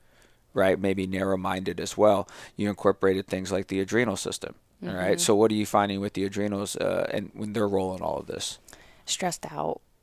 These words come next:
Speaker 2: Like, we just live in, <clears throat> so to back up, P C O S does have a genetic component. So there has to be somebody on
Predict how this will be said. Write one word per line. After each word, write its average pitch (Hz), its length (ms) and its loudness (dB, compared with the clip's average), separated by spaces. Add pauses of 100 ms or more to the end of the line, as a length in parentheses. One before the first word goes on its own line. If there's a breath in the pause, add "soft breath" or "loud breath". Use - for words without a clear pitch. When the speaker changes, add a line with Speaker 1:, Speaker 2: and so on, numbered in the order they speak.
(140)
Speaker 2:
Like, 202 160 8
we 214 160 8
just 233 160 6
live 196 560 10
in, 175 420 2
<clears throat> 202 60 2
so 214 100 10
to 196 80 8
back 208 280 4
up, 175 260 6
P 214 160 -8
C 208 260 0
O 180 60 4
S 175 220 4
does 160 220 4
have 165 140 0
a 156 60 0
genetic 147 400 0
component. 147 560 -6
So 160 100 0
there 156 120 4
has 175 260 2
to 175 140 -2
be 170 160 0
somebody 156 500 0
on 147 640 -2